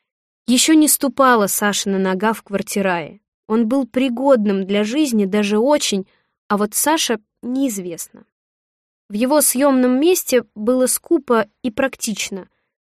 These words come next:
Всё только по необходимости, будто жилец не хотел заселяться окончательно.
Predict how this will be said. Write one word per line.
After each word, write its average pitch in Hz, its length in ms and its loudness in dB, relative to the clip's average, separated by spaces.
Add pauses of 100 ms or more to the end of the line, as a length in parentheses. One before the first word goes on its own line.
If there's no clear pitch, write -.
(340)
Всё 330 320 2 (320)
только 311 300 -2
по 240 100 -4
необходимости, 190 1000 -2 (280)
будто 254 460 0
жилец 269 500 2 (220)
не 254 100 0
хотел 240 400 2
заселяться 185 640 -4
окончательно. 175 760 -12